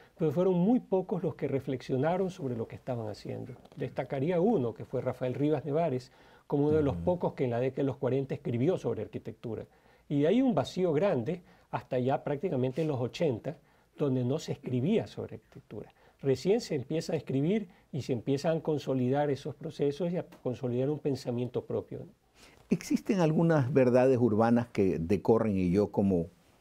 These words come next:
Speaker 2: simple citadino las repito. ¿Qué hay de verdad de la presencia de arquitectos franceses en dos construcciones o tres construcciones típicas en Guayaquil? El mercado cen-, el mercado del sur,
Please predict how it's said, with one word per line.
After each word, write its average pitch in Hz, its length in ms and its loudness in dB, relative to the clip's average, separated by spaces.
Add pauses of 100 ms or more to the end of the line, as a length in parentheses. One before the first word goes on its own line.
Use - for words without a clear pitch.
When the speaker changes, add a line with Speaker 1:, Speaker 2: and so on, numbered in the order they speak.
(400)
Speaker 2:
simple 104 580 2
citadino 98 600 2
las 90 140 0
repito. 95 520 0 (840)
¿Qué 220 180 4
hay 233 180 4
de 196 120 6
verdad 143 380 6
de 147 140 2
la 127 240 4
presencia 127 720 4
de 107 160 6
arquitectos - 680 0
franceses 107 760 2 (300)
en 107 180 6
dos 120 140 4
construcciones 117 720 2
o 101 120 2
tres 110 160 4
construcciones 101 640 0
típicas 90 420 -4
en 87 120 -2
Guayaquil? 87 520 -2 (360)
El 107 120 6
mercado 107 440 4
cen-, 92 260 -2
el 98 160 4
mercado 101 380 4
del 90 140 2
sur, 151 300 2